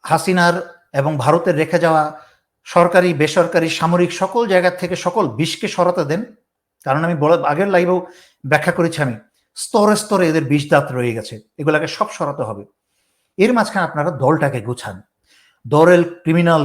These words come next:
বেইমান মির্জাফরগুলাকে বের করেন। যোগ্য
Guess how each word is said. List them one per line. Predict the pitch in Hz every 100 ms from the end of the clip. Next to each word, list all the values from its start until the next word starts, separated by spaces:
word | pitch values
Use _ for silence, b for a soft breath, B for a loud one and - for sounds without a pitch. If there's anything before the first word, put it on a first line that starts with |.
| 123
বেইমান | 147 170 165 151
মির্জাফরগুলাকে | 151 160 131 147 151 151 131
বের | 127 123
করেন। | 175 240 - _ _ _ _ _ _ _ _ _ _ _ -
যোগ্য | 151 165 160